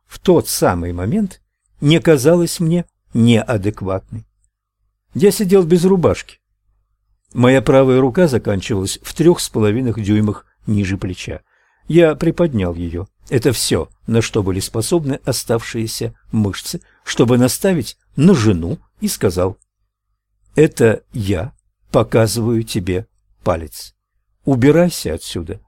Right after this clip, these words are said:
раз ты этого хочешь. Убирайся отсюда, мерзкая, бросающая меня сумка». Первые слёзы потекли по её лицу, но она попыталась улыбнуться. Получилась гримаса.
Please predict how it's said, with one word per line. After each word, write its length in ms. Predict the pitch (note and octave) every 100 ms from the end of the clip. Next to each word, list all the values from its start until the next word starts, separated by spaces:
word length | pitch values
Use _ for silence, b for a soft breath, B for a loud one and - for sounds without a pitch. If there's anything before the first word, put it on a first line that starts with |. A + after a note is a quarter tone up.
| -
раз 260 | B2+ A#2+
ты 100 | -
этого 320 | C#3+ D3+ E2 D#2+
хочешь. 540 | - F2 - - _ b b b
Убирайся 680 | C#3 B2 D#3 E3 D#3 - G#2+
отсюда, 500 | G2+ - A2+ F#2 F#2 b _
мерзкая, 800 | C3+ D3 D#3 - - - F2+ F#2 _ _ -
бросающая 880 | A#2 C3 C3+ E3 D3+ C3+ - C3 B2
меня 380 | B2 B2 A#2+ - _
сумка». 640 | - - C#3 B2 A2 A#2+ A#2 _ _ _ _ _ _ _ _ _ _ _ _ _ _ _
Первые 420 | B2+ A2+ G2+ A2+
слёзы 520 | A2+ C3+ G2+ D#2+ G2+ - _ _ -
потекли 440 | B2+ C#3 B2+ C#3
по 140 | A#2+ B2+
её 320 | A#2 A2 A#2
лицу, 400 | A#2+ - C#3 - b b b -
но 160 | B2
она 220 | A#2+ A#2+ A2+
попыталась 600 | A2 A#2+ A#2 G#2+ G#2+ A#2+
улыбнуться. 600 | G#2 F#2+ F#2 F2+ - - _ _ -
Получилась 680 | B2 B2 - A#2+ A2 - - _
гримаса. 640 | A2+ B2 B2 B2 A#2 -